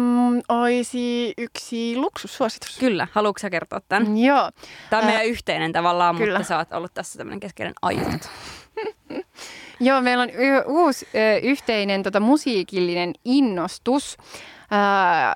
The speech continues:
Speaker 1: joka, tota, itse asiassa myöskin haikailee ja katsoo aikaan, aikaan taaksepäin, ää, eikä, eikä oo kyse mitään, mistään tällaisesta, niin kuin,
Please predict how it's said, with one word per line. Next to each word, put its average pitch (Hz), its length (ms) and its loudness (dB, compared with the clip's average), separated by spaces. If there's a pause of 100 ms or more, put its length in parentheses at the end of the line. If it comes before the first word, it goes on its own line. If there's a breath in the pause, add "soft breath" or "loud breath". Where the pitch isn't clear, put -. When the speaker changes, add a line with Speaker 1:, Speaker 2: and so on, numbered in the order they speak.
Speaker 1:
joka, 202 420 2
tota, 196 240 0
itse 226 300 0
asiassa 202 440 0
myöskin 226 400 2
haikailee 190 500 2
ja 170 60 2
katsoo 196 400 0
aikaan, 185 580 0
aikaan 214 380 2
taaksepäin, 185 880 0
ää, 180 560 2
eikä, 190 380 -2 (100)
eikä 190 320 0
oo 190 160 2
kyse 214 240 -2
mitään, 185 360 0
mistään 180 360 -2
tällaisesta, 190 480 -2
niin 196 260 -2
kuin, 196 180 -4